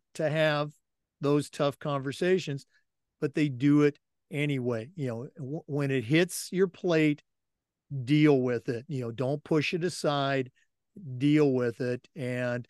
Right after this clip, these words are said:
you know, turn that lemon into lemonade. Uh, you know, let that parent know that you care about their kid, you care about them. And a lot of times those tough conversations can turn that parent into one of your strongest allies,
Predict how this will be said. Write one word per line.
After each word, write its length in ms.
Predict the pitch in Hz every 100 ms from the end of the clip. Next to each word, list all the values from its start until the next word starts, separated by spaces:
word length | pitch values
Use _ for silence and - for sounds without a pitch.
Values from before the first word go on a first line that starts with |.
| _ _ -
you 80 | 127
know, 100 | 113
turn 420 | - 156 165 165
that 280 | 160 160 147
lemon 380 | 156 160 160
into 200 | 151 147
lemonade. 640 | 143 143 147 143 139 117 - -
Uh, 440 | 127 123 123 135
you 100 | 160
know, 200 | 117 117 143 185
let 260 | 131 139 139
that 240 | 175 165
parent 340 | 165 160 160 139
know 280 | 156 143
that 180 | 127 127
you 320 | 127 139 143 - - _ -
care 240 | 151 160
about 260 | 160 165 156
their 140 | 165
kid, 480 | 147 170 165 165 147
you 140 | 117
care 260 | 117 139 143
about 340 | 156 156 147
them. 340 | 147 160 160 156 - _ _ -
And 460 | 135 135 131 135
a 40 | 127
lot 300 | 127 175 240
of 140 | 185
times 420 | 180 175 180 151
those 320 | 151 151 143 - _ _ -
tough 300 | - 214 -
conversations 880 | 208 190 170 156 170 170 175 160 - _ _ _
can 360 | 151 139 143 -
turn 380 | - 165 180 175
that 280 | 165 151 147
parent 400 | 165 165 156 160
into 180 | 139 131
one 200 | 139 143
of 60 |
your 600 | 123 123 143 160 165 143
strongest 880 | - - - 139 147 151 131 123 -
allies, 760 | 165 139 135 127 120 113 113